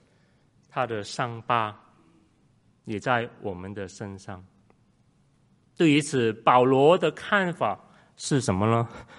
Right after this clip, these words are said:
保罗没有像我这样有这么同理心啊，对不起，保罗哈，啊，因为我看你下面这样跟弟兄姐妹说哈，我就觉得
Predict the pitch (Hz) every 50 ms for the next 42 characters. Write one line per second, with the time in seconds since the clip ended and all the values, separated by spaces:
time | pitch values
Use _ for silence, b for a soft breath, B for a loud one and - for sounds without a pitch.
0 | B B B B B - 170 170 185 208 226 214 226 233 202 160 - - 190 185
1 | 175 139 117 107 - 147 147 147 143 139 131 113 98 90 - 127 123 120 113 -
2 | 98 92 101 98 87 82 - - 110 98 95 - - 87 - _ _ _ _ _
3 | _ - _ _ _ _ _ _ _ _ _ _ 117 117 117 107 113 98 85 90
4 | 87 80 82 87 90 98 92 80 B B B B B B B B B - 87 87
5 | - 135 139 135 135 127 113 98 92 95 90 - - 131 123 107 98 - 127 120
6 | 120 120 120 117 - 123 120 117 117 117 120 127 - - _ _ - 120 117 127
7 | 117 104 120 117 113 110 98 82 87 98 104 104 98 - 117 107 95 87 98 92
8 | 82 b b b b b b b b b b b - 90 87 - 120 110 101 -
9 | 95 95 98 - 98 95 92 92 90 - -